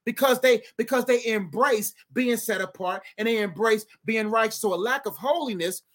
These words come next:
is a reason why we're not attracting God's best, because God's best cannot be in the midst of the world's mess or flesh mess. Number two,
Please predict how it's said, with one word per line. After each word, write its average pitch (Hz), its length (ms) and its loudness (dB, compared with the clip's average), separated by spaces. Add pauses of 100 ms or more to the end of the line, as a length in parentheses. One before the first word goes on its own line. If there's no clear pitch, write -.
(240)
is 220 160 8
a 208 80 6
reason 277 460 -2
why 226 120 0
we're 247 200 -2
not 233 160 0
attracting 214 400 -4
God's 208 280 -2
best, 240 440 -2 (240)
because 208 260 2
God's 226 320 2
best 254 440 0 (280)
cannot 240 400 4
be 240 180 0
in 214 60 4
the 202 80 2
midst 220 480 -2 (220)
of 202 100 4
the 190 80 2
world's 196 420 4
mess 190 500 -4 (680)
or 190 120 2
flesh 208 640 -2
mess. 147 480 -10 (340)
Number 220 160 0
two, 233 260 0